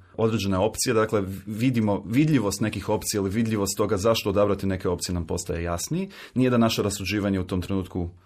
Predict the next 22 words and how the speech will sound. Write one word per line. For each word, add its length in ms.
bacamo 320
kroz 220
prozor, 360
nije 100
da 120
postajemo 360
hipnotizirani, 720
nego 180
se 120
naprosto 360
mijenjamo 520
rasuđivanje 500
prema 260
toj 180
okolini, 440
ali 140
ne, 100
ne 200
znači 380
da 240
gubimo 360
sposobnost 680